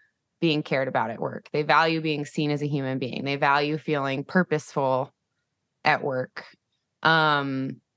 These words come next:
and, you know, even in a time of mass layoffs and, um, m-, a lot of uncertainty for a lot of people in terms of their employment,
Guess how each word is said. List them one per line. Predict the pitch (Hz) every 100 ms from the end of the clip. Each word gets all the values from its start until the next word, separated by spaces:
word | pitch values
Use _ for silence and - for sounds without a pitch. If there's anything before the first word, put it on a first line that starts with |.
| _ _ _ _ _ _
and, | 185 185 180 180 175 - - _ _
you | 208 233
know, | 214 196
even | 180 226 233
in | 208
a | 196
time | 196 196 190 185
of | 175 165 160 160 156 - _ _ _ _ _ _ _ _ _ _ _ _ _ _ _
mass | 170 165 170 165
layoffs | 147 147 147 143 143 - - - - - -
and, | 143 143 139 139 139 139 - - _ _ _ _ _ _
um, | 156 147 143 135 131 139 - _ _ _ _ _ _ _ _ _ _ _
m-, | - 165 151 - -
a |
lot | 170 165 165
of | 156 143 _ _
uncertainty | 180 175 - 170 185 185 208 202 226
for | 220 208
a | 196
lot | 190 196
of |
people | 214 208 214 202
in | 196 196
terms | - 185
of | 180
their | 175 165
employment, | 160 - 156 156 190 220 -